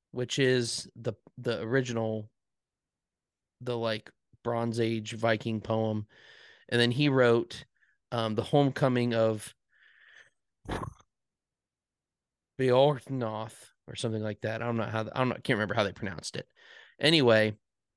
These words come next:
uh, he, <laughs> Tolkien, like, read it into, like, a, a tape recorder in his office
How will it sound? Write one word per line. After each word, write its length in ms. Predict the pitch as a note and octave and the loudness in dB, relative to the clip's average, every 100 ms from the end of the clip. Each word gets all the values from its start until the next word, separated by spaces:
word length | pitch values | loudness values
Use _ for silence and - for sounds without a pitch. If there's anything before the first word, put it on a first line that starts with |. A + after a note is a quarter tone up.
| _ _ _ _ | _ _ _ _
uh, 280 | C3 A#2 A2+ | 0 2 2
he, 240 | G#2 F3 E3+ | 0 -4 -4
<laughs> 840 | D#3+ - B3 - - _ - - | -4 0 0 0 -10 _ -20 -2
Tolkien, 400 | F3+ F3+ F#3 G3+ | 4 4 4 4
like, 260 | F#3 E3+ - | 4 2 0
read 320 | C3+ C3+ C#3 D#3+ | -4 0 2 2
it 200 | E3+ - | -2 -4
into, 800 | D3 D#3 D#3 E3+ D3 C#3+ C#3+ C#3+ | -4 -4 -4 -4 -2 -2 -4 -6
like, 320 | B2 A#2 - - | -6 -6 -8 -8
a, 80 | B2 - _ _ | -8 -8 _ _
a 140 | C#3 A#2+ | -10 -8
tape 380 | - D3 C#3 E3 | -2 0 0 0
recorder 480 | - F3 F3 F#3 | 2 4 6 6
in 220 | - D3+ E3 | 4 2 2
his 200 | D#3 - | 0 0
office 680 | C3 C3+ B2 A2 A2 - | 0 0 -2 -4 -6 -12